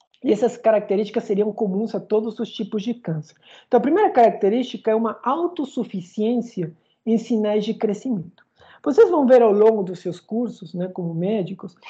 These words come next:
é que muitas das células, pessoal, só com-, só começam a se dividir, né, a entrar em mitose,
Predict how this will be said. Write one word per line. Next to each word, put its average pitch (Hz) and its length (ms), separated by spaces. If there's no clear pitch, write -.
é 233 80
que 254 160
muitas 254 680
das 180 200
células, 202 480
pessoal, 240 420
só 240 160
com-, 240 320
só - 140
começam 226 640
a 185 60
se 190 120
dividir, 180 680
né, 190 200
a 202 80
entrar 214 340
em 214 100
mitose, 202 640